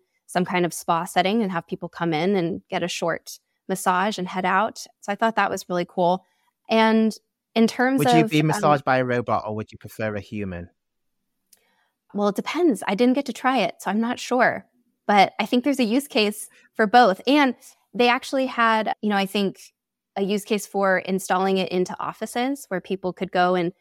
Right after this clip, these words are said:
Speaker 1: for twenty minutes get a really short, quick massage in between a meeting. And so I think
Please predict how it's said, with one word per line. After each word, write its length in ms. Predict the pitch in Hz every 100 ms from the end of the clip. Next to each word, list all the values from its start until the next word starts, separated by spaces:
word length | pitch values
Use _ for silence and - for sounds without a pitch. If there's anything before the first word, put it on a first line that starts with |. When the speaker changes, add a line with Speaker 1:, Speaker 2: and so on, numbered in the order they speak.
| _
Speaker 1:
for 80 | 185
twenty 260 | - 185 180
minutes 360 | 175 180 180
get 100 | 185
a 80 | 180
really 320 | 170 170 165 -
short, 440 | - - 185 180 -
quick 260 | - 185
massage 500 | 180 170 170 165 190
in 120 | 180 170
between 480 | - 180 175 175 - _ _
a 60 | 185
meeting. 440 | 175 175 208 220
And 120 | 185
so 60 | 185
I 40 |
think 320 | 185 220 226